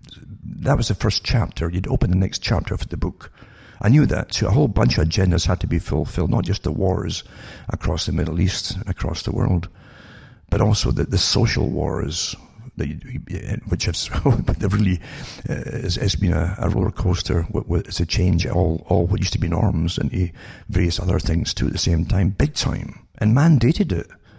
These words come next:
in such a way that, that, that, uh, is, no one would have believed you, uh,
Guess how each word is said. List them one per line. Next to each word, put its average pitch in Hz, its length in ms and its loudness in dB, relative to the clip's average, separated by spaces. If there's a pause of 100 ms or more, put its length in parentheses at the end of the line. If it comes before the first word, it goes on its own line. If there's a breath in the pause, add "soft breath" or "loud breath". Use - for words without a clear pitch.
(280 loud breath)
in - 80 2
such - 220 -2
a 87 60 0
way 92 260 0
that, - 260 -6
that, - 220 -8
that, - 420 -4
uh, - 380 -6
is, - 420 -6 (520 loud breath)
no 147 120 6
one 113 160 6
would 92 80 6
have 87 140 2
believed 85 460 2
you, - 280 -2 (160)
uh, - 120 -8